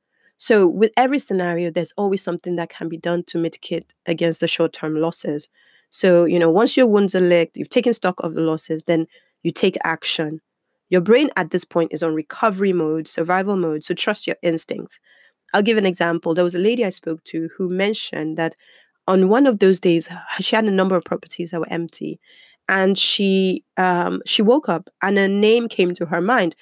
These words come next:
This person happened to be a, a former agent that she had worked with. And she called him later on that day.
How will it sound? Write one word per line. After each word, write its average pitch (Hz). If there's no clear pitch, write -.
This 277
person 196
happened 175
to 180
be 170
a, 160
a 175
former 180
agent 170
that 160
she -
had 160
worked 165
with. 170
And 220
she -
called 277
him 254
later 214
on 190
that 185
day. 175